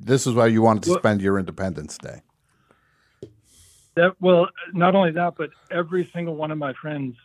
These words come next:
Speaker 2: from high school was gonna be there.
Speaker 1: Sure,
Speaker 2: And,
Speaker 1: sure.
Speaker 2: um, it was, you know, it, it promised to be a pretty fun time and not something I wanted to be the only one to miss out on.
Speaker 1: So you go to
Speaker 2: Um,
Speaker 1: your boss.
Speaker 2: So I asked,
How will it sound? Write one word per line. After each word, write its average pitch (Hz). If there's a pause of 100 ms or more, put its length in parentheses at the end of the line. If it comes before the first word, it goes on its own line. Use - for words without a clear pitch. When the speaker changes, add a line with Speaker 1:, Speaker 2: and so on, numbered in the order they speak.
(600)
Speaker 2:
from 135
high 143
school 131
was 120
gonna 120
be 123
there. 120
Speaker 1:
Sure, -
Speaker 2:
And, -
Speaker 1:
sure. 127
Speaker 2:
um, 120 (1300)
it 151
was, 151 (260)
you 160
know, 139
it, 147
it 151
promised 175
to 151
be 131 (240)
a 135
pretty 147
fun 131
time 123 (100)
and 135
not 135
something 135
I 131
wanted 127
to 120 (160)
be 139
the 135
only 147
one 131
to 131
miss 123
out 123
on. 117 (260)
Speaker 1:
So -
you 104
go 135
to 135
Speaker 2:
Um, 139
Speaker 1:
your 147
boss. 113
Speaker 2:
So 170
I 160
asked, 190